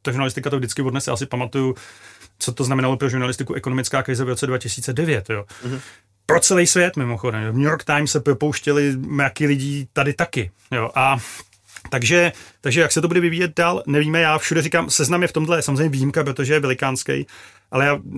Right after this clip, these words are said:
Speaker 1: jak říká Václav Klaus na svých přednáškách, jo, <laughs> říkám, že pokud lidi budou chtít kvalitní nezávislou žurnalistiku, tak, eh,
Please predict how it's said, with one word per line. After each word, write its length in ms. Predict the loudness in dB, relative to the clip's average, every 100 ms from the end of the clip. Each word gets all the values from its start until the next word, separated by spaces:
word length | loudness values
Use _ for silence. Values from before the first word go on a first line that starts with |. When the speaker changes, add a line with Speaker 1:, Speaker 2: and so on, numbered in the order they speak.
| -8
Speaker 1:
jak 100 | -6
říká 220 | -4 -4 -4
Václav 220 | -4 -4
Klaus 200 | -4 -2
na 80 | -4
svých 200 | -6 -8
přednáškách, 800 | -6 -4 -4 -6 -8 -10 -10 -8
jo, 120 | -6 -2 0
<laughs> 100 | 2
říkám, 440 | 2 2 2 0 -4 -20 -20 -16 -4
že 460 | 0 4 4 2 -2 _ -8
pokud 220 | -6 -2
lidi 140 | -2
budou 200 | 0 0
chtít 420 | -2 -4 -4 -4 -8 -14 -18 -14 -2
kvalitní 380 | 0 2 0
nezávislou 460 | 2 2 0 -2 -2
žurnalistiku, 760 | -2 -2 -2 -4 -6 -6 -10 -12 _ _ _ _ _ -2
tak, 440 | 0 0 -2 -2
eh, 280 | 0 2